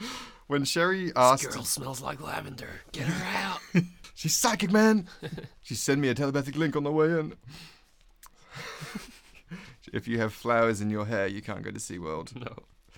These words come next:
Speaker 1: So when Sherry asked to talk to whoever had issued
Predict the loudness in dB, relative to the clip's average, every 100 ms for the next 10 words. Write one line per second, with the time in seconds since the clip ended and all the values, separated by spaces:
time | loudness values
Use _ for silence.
0 | -20 -20 -20 -20 _ _ _ -8 -8 0
1 | 2 2 2 4 4 6 6 6 0 -4
2 | -4 -4 -6 -2 0 0 0 -2 -2 -4
3 | -4 -4 -6